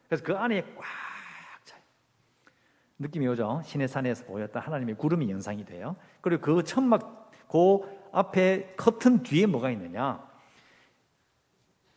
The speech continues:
증거계, 속죄소 위에 그, 이 그룹, 천사를 상징하는 것이 딱 조각이 돼 있고 그 안에 법궤가 있어요.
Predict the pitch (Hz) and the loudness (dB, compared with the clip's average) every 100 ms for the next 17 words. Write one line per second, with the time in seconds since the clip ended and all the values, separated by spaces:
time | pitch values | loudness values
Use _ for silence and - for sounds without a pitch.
0 | _ _ _ - 135 131 143 151 117 104 | _ _ _ -4 0 4 4 4 2 0
1 | - 196 - 208 - 127 101 143 85 98 | -2 -2 0 0 2 -2 -2 -2 -4 -6
2 | 104 82 _ _ _ _ _ _ _ _ | -8 -12 _ _ _ _ _ _ _ _
3 | - 147 - - 127 113 135 139 143 - | -10 -10 -8 -10 -6 0 2 2 0 0
4 | 247 196 170 151 123 120 135 135 120 - | 2 2 0 -2 -4 -4 -2 -4 -4 -8
5 | 113 - _ _ _ 170 147 127 101 90 | -12 -12 _ _ _ -2 -2 -4 -6 -10
6 | - 185 240 - - - 143 - 208 226 | -6 -6 -6 -8 -12 -4 -4 -2 2 4
7 | 220 220 139 143 170 123 87 - | 4 2 0 0 -2 -2 -4 -10